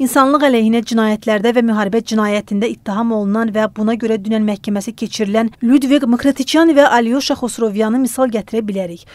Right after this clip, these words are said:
Ötən gün məhkəmə prosesində iştirak edən Azərbaycan ombudsmanı onların vəziyyətləri ilə yaxından maraqlandığını, saxlandıqları şəraitlə tanış olduğunu dilə gətirdi. Bu da Azərbaycanın hüquqi prinsiplərə, beynəlxalq qanunlara hörmətlə yanaşdığını deməyə əsas verir.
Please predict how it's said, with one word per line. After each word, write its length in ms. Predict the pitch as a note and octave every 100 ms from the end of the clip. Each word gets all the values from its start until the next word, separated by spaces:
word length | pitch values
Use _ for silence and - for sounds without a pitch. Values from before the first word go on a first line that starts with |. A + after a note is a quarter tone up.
| -
Ötən 300 | C#4+ C#4+ E4
gün 160 | C#4+ C4+
məhkəmə 320 | B3 B3 C4
prosesində 560 | B3+ A#3 A#3 A#3+ A3+ B3+
iştirak 400 | - A#3+ B3+ A#3+
edən 240 | A#3+ A#3+
Azərbaycan 560 | A3 A3 G#3 G#3+ A#3+ A3+
ombudsmanı 640 | G#3+ A3+ - - G#3+ A#3+
onların 400 | - G#3+ G#3 A#3 A#3
vəziyyətləri 480 | G3 G#3 G#3 G#3 A#3+
ilə 80 | A3+
yaxından 340 | G3 G3+ G#3+
maraqlandığını, 800 | G#3 G3+ - G3+ F#3+ G3 G#3 B3+ - - - -
saxlandıqları 640 | C4 - C4 C4 C4+ D#4+
şəraitlə 400 | - A3 C4 -
tanış 320 | - G#3+ B3+
olduğunu 320 | C4+ A3 G3+ F3+
dilə 160 | E3 F3
gətirdi. 460 | F#3 - F3+ G#3 - _
Bu 160 | A3+ C4
da 80 | D#4+
Azərbaycanın 640 | B3+ A3 A3 G#3+ G#3 A3 C4
hüquqi 320 | A#3 G#3+ B3 A#3
prinsiplərə, 480 | A3+ - F#3+ F3 F3 _ -
beynəlxalq 400 | B3+ A#3+ B3 C#4+
qanunlara 460 | C4 A#3 A3 G#3+ B3
hörmətlə 460 | G#3+ G3+ C4 C#4
yanaşdığını 640 | B3+ G3+ F#3 - G3 G#3 A3+
deməyə 360 | A3 F#3+ F#3+ A3+
əsas 240 | - G#3
verir. 300 | G3 F3+ F3+